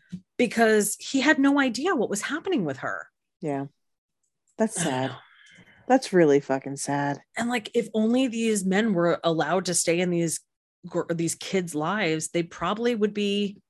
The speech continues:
Speaker 1: they would have been f-, all right.
Speaker 2: Yeah.
Speaker 1: Hopefully, at least, you hope.
Speaker 2: I, I would think so.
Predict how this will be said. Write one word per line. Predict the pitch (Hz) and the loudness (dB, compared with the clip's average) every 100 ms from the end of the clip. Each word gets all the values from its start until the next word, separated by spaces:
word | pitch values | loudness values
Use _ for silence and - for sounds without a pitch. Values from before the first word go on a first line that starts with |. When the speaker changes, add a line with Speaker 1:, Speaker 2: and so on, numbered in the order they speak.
| _ _ - | _ _ -4
Speaker 1:
they | 160 | 0
would | 180 | 2
have | 208 | 2
been | 185 202 | 2 0
f-, | 202 - - | -2 -8 -2
all | 175 | 0
right. | 175 185 302 156 - _ _ | 2 4 2 0 -8 _ _
Speaker 2:
Yeah. | 180 165 160 | 4 6 6
Speaker 1:
Hopefully, | 208 233 196 214 | 4 2 2 2
at | 214 | 0
least, | 185 233 - - | -2 -4 -6 -4
you | |
hope. | 151 233 226 - _ _ | -2 -2 -2 -8 _ _
Speaker 2:
I, | 190 | 8
I | 208 202 220 | 10 10 10
would | 214 | 10
think | 220 180 | 8 4
so. | - 151 135 | 6 6 6